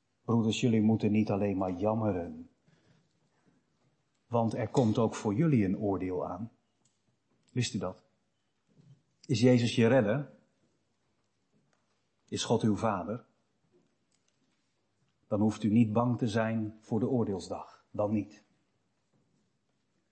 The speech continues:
Maar het is niet zo zoals sommige mensen zeggen,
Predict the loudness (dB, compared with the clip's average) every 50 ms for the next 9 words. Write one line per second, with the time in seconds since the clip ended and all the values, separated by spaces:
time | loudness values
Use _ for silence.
0 | _ _ _ _ _ _ _ _ _ _ _ _ _ _ _ _ _ _ _ -20
1 | _ _ -2 0 2 4 4 4 4 4 6 6 6 4 4 2 0 2 2 2
2 | 2 2 2 2 2 2 2 4 4 2 4 4 4 4 4 2 2 0 -2 -2
3 | 0 2 0 0 0 -2 -4 -6